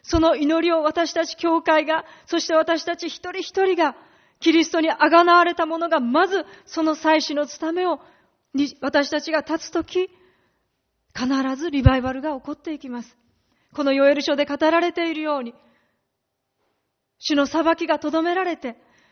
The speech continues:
そして民に回復が起こってくる。神様の豊かな新しい霊が注がれていく。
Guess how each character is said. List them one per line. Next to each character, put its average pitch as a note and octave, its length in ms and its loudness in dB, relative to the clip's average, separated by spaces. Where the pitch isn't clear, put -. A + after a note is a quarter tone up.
そ E4 120 -2
し - 200 -4
て E4+ 260 2
民 C4+ 240 0
に C4 120 -4
回 B3+ 280 -6
復 A#3+ 220 -14
が C#4 140 -6
起 A#3+ 60 -12
こ C#4 100 -14
っ D4 40 -14
て - 160 -14
く C#4+ 140 -14
る。 A3+ 140 -14
神 D4+ 200 0
様 D#4 240 2
の D4+ 100 2
豊 D4+ 320 -2
か G4 120 -2
な F4+ 180 2
新 F4 240 0
し - 140 -8
い F#4+ 40 -4
霊 F#4 140 -6
が C#4+ 120 -8
注 C#4 300 -10
が C#4+ 120 -6
れ D4+ 100 -6
て E4 180 -8
い D#4+ 60 -10
く。 E4 220 -10